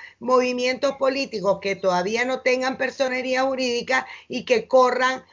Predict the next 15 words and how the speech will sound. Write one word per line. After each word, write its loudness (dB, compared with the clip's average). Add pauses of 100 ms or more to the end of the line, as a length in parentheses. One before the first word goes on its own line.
(160)
a, 2
a -6
pedirle, 0
eh, -2
persone-, -4
eh, 0
a -2
pedirle 4
la 4
personería 0
jurídica. 0
Aquí -2
no 2
hay 2
nada 0